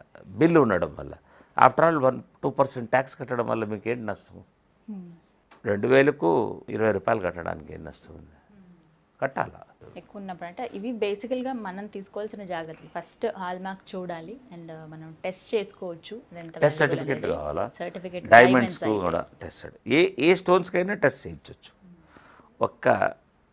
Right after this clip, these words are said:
Speaker 1: ఆ, మన artificial స్టోన్స్‌కి test అవసరం లేదు.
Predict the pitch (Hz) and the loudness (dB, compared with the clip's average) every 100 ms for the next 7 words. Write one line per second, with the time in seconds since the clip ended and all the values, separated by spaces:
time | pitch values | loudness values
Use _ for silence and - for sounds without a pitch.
0 | - 92 87 80 73 - - - 69 90 | -6 -2 -2 -2 -8 -16 -18 -18 -8 -4
1 | 85 78 73 - - - 101 - 104 123 | -2 -2 -6 -12 -14 -12 -10 -12 -8 -6
2 | 107 - 101 87 - - - 95 - 87 | -6 -4 -2 -2 -4 -6 -6 -10 -4 -4
3 | - 67 - 85 _ | -4 -14 -16 -20 _